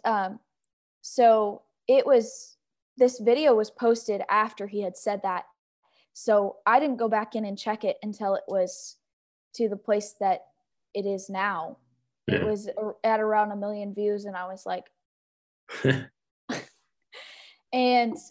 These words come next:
Speaker 1: um, now the thing is, is that I've also realized if this video had only had one view on it and that one person took something away from it, it would have still been worth it. And it was, would have still been what God needed me to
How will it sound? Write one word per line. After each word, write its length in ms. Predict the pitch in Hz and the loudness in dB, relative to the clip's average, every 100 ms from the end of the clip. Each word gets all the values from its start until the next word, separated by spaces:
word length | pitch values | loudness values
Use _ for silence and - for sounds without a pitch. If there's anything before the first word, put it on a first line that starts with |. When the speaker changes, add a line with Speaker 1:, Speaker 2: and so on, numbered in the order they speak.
| _ | _
Speaker 1:
um, 520 | 262 233 202 190 190 - _ _ _ _ _ _ _ _ _ _ - | -2 -2 -2 -6 -12 -20 _ _ _ _ _ _ _ _ _ _ -2
now 260 | 254 247 | 2 2
the 100 | 240 | 0
thing 280 | 254 285 269 | -2 -2 0
is, 300 | 233 220 220 | 0 -4 -6
is 120 | 214 | -6
that 160 | 220 196 | -2 -2
I've 180 | 214 226 | -2 -2
also 380 | - 214 220 233 | -2 -2 -2 -6
realized 720 | 220 220 208 190 190 - - _ _ _ _ _ | -4 -4 -4 -4 -4 -10 -20 _ _ _ _ _
if 260 | 233 226 - | 2 2 -2
this 260 | 226 240 233 | -4 -4 -2
video 340 | 220 220 214 | -2 0 -2
had 180 | 220 196 | -2 -4
only 260 | 190 214 220 | -4 -8 -8
had 200 | 202 190 | -8 -8
one 640 | 190 196 220 226 233 226 | -10 -6 -4 -2 -2 -4
view 340 | 196 175 175 | -6 -8 -8
on 180 | - - | -10 -14
it 140 | 80 _ _ _ _ _ _ _ | -18 _ _ _ _ _ _ _
and 120 | 208 | -8
that 240 | 208 202 202 | -8 -8 -10
one 300 | 214 240 240 | -6 -6 -4
person 520 | 226 214 - 196 190 | -6 -6 -8 -12 -12
took 220 | - 190 | -12 -14
something 400 | - 196 196 185 | -14 -18 -14 -12
away 260 | 196 185 - | -12 -12 -14
from 200 | - - | -16 -16
it, 140 | - - _ _ _ _ _ | -16 -20 _ _ _ _ _
it 80 | 208 | -10
would 100 | 196 | -10
have 60 | |
still 240 | 196 - 196 | -12 -12 -10
been 200 | 196 190 | -10 -12
worth 220 | 180 - - | -12 -14 -16
it. 160 | - - | -16 -16
And 80 | 202 | -18
it 60 | 190 | -18
was, 220 | 208 - _ | -20 -20 _
would 140 | 208 196 | -8 -8
have 80 | |
still 360 | 185 - 220 214 | -10 -10 -6 -4
been 240 | 202 185 | -4 -6
what 180 | 180 - | -8 -14
God 240 | 190 180 185 | -10 -10 -12
needed 260 | 185 180 - | -16 -16 -16
me 120 | |
to 80 | 180 | -18